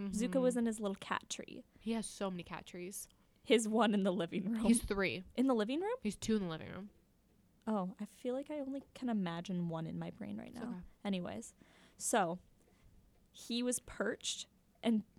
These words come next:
Speaker 1: he kinda just flops everywhere, you
Speaker 2: Oh,
Speaker 1: know, like, his
Speaker 2: yeah.
Speaker 1: body's
Speaker 2: He's
Speaker 1: liquid.
Speaker 2: pancake batter.
Speaker 1: Yeah, he's pancake batter.
Speaker 2: Mm-hmm.
Speaker 1: Yeah, he's, like, moldy <laughs> pancake batter.
Speaker 2: <gasps>
Speaker 1: I'm so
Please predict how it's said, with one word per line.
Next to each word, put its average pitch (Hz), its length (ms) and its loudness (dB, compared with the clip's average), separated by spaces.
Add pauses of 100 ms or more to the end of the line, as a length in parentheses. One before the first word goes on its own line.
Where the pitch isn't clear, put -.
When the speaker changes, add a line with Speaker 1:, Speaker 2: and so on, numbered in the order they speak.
Speaker 1:
he - 280 -8
kinda 370 380 0
just 320 240 -6
flops - 640 -2
everywhere, 269 500 0
you 277 80 0
Speaker 2:
Oh, 277 80 2
Speaker 1:
know, 294 180 2
like, 269 140 6
his - 80 6
Speaker 2:
yeah. - 200 6
Speaker 1:
body's 196 380 2
Speaker 2:
He's 175 120 6
Speaker 1:
liquid. 277 280 4
Speaker 2:
pancake 311 320 6
batter. 175 580 2
Speaker 1:
Yeah, 285 520 6
he's - 200 -8
pancake 220 520 -2
batter. - 420 0
Speaker 2:
Mm-hmm. 208 360 -6
Speaker 1:
Yeah, - 240 -6
he's, - 260 -4
like, 220 100 2
moldy 202 460 2
<laughs> - 60 -12
pancake 277 520 2
batter. - 160 -2
Speaker 2:
<gasps> 571 720 4
Speaker 1:
I'm 453 120 -2
so 427 120 4